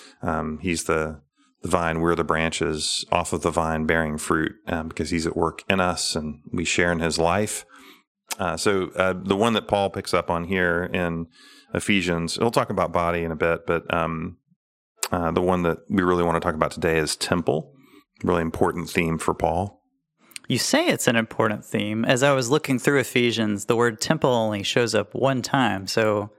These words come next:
Speaker 2: does it really rise to the level of a theme in the, in the book of Ephesians?
Speaker 1: So we gotta tease out, uh, some of the imagery that, uh, doesn't use the word. Um, so, for example, uh, the word discipleship doesn't appear in Ephesians either. Disciple doesn't appear, but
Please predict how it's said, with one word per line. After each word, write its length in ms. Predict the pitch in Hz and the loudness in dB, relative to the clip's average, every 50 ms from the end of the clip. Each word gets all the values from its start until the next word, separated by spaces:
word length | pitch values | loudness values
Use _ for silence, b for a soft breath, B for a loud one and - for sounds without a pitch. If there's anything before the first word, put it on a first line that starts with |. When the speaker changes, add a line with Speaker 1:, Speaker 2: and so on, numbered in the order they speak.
| b b b | b b b
Speaker 2:
does 140 | - - 359 | -4 -2 0
it 60 | 339 | 0
really 260 | 254 233 214 190 165 | 2 2 2 2 2
rise 320 | 147 147 143 139 139 - - | 4 4 4 4 2 0 0
to 100 | - 147 | -2 0
the 140 | 139 131 | 2 2
level 320 | 123 127 123 120 123 123 123 | 2 4 2 2 2 0 0
of 100 | 110 98 | 0 0
a 80 | 101 | -2
theme 420 | 98 - - 135 127 127 131 127 120 | -2 0 0 0 2 2 0 0 -2
in 100 | 107 107 | -2 -2
the, 180 | 101 101 95 - _ _ _ | -4 -4 -6 -8 _ _ _
in 120 | - 131 | -4 -2
the 80 | 117 110 | -2 0
book 180 | 104 117 113 - | 0 0 0 0
of 100 | 117 117 | -2 -4
Ephesians? 600 | 117 107 - 127 127 123 127 127 123 117 - - _ _ _ _ _ - - _ | -4 -2 -2 -4 -4 -4 -6 -6 -8 -10 -14 -18 _ _ _ _ _ -10 -8 _
Speaker 1:
So 160 | - 117 120 | 0 2 4
we 100 | 123 117 | 4 4
gotta 160 | 113 113 107 | 4 4 2
tease 340 | - - - 117 110 101 98 | 0 2 2 4 4 4 4
out, 380 | 98 92 92 92 82 - - - _ _ - - | 4 4 4 2 0 -2 -4 -10 _ _ -4 0
uh, 240 | 101 98 87 76 76 | 0 2 2 0 0
some 200 | - - 120 110 | 0 2 2 2
of 60 | 95 | 2
the 180 | 90 90 - | 2 2 2
imagery 600 | - 92 95 90 82 - 92 87 90 95 92 92 - | 2 2 0 0 0 0 0 0 0 0 -4 -4 0
that, 220 | - 90 87 82 82 - - | 0 2 2 0 -2 -4 -2
uh, 140 | 87 87 | -2 -2
doesn't 380 | 85 85 98 98 85 90 80 90 | 2 2 0 0 0 -4 -6 -4
use 240 | 87 90 98 101 98 | -2 0 0 0 0
the 100 | 110 107 | 0 0
word. 320 | 113 120 127 143 151 156 - - - | 0 0 0 0 -2 -4 -10 -10 -6
Um, 220 | - - 90 87 87 | -2 -2 -2 -2 0
so, 180 | - - 95 | 0 0 2
for 100 | 90 98 | 2 2
example, 640 | 92 85 85 92 92 95 85 - 90 85 85 82 B B B B B B B B B B B - | 0 0 0 0 0 0 2 2 0 0 0 -2 B B B B B B B B B B B -4
uh, 80 | - | 0
the 80 | 85 92 | 2 4
word 180 | 98 107 101 | 4 4 2
discipleship 640 | 92 92 - - 92 95 98 113 110 - - 120 107 | 2 -2 0 2 2 2 2 0 0 0 2 0 2
doesn't 260 | 110 113 107 110 110 | 2 0 2 2 0
appear 240 | 107 104 - 113 107 | 0 0 2 2 2
in 60 | 107 | 2
Ephesians 500 | 107 104 - 113 107 104 104 101 101 98 | 2 0 0 0 0 0 0 0 0 0
either. 440 | 101 101 104 110 113 113 113 113 107 - | 0 2 2 2 2 2 0 -2 -6 -4
Disciple 520 | - 92 - - - 90 92 - 98 98 | -4 -4 -2 -2 -2 -2 -2 -2 -2 0
doesn't 240 | 92 101 98 104 101 | 0 0 0 0 -2
appear, 240 | 95 - 104 98 98 | 0 0 0 0 2
but 160 | 85 95 85 | 0 -2 -4